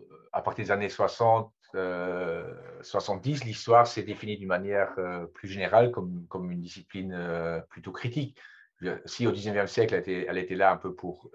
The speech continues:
justement, dans une, les hist-, même les historiens professionnels, dans un, dans une volonté de,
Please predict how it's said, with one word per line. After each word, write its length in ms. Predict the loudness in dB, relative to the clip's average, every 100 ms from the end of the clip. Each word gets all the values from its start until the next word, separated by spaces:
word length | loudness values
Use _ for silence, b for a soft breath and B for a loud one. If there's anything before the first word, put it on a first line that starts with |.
| -16
justement, 560 | -14 -10 -4 0 0
dans 100 | -2
une, 420 | -8 -8 -6 -8 -12 -18 _
les 160 | -10 -10
hist-, 200 | -12 -8
même 180 | -4 -4
les 100 | -4
historiens 300 | -4 -2 -2
professionnels, 560 | -2 -6 2 4 4
dans 200 | 0 -2
un, 240 | 0 0 -2
dans 120 | -6
une 140 | -8 -6
volonté 300 | -6 -4 -8
de, 360 | -8 -8 -8